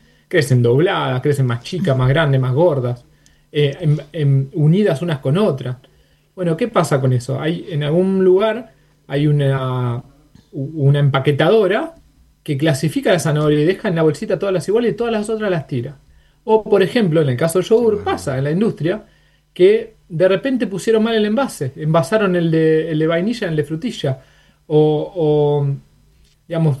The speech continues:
Speaker 1: son situaciones que, que suceden habitualmente. Todos esa, esos casos, que son un montón, yo les conté dos, pero son un montón,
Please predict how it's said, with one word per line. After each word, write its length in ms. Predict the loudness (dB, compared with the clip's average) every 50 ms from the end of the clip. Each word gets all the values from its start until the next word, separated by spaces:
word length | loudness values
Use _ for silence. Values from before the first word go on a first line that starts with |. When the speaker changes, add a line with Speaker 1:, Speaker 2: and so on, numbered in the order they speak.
| -6 -8
Speaker 1:
son 220 | -6 -4 -4 -2
situaciones 500 | -2 0 2 2 2 2 2 0 0 2
que, 240 | 2 2 0 0 0
que 140 | -2 -2 -2
suceden 460 | -2 -2 0 4 4 4 4 4 2
habitualmente. 520 | 0 0 -2 -2 -2 0 0 0 -2 -2 -2
Todos 360 | -2 0 0 0 -2 -2 -4
esa, 240 | -6 -4 -4 -4 -4
esos 280 | -4 -4 -4 -4 -4 -2
casos, 360 | -2 -2 0 0 -2 -2 -2 -6 -14 -20 -20 _ _ _ _ _ _ _ _ _
que 120 | -4 -4
son 180 | 0 0 2 2
un 60 | 2
montón, 560 | 2 2 2 2 2 2 2 2 0 -4 -8 -14 -20 -20 -16 -16 -14
yo 120 | -10 -8 -6
les 100 | -4 -2
conté 240 | -2 0 2 4 4
dos, 260 | 6 6 4 2 0
pero 120 | -6 -8 -6
son 160 | -6 -4 -4
un 60 | -2
montón, 420 | -2 -2 0 0 0 0 0 -4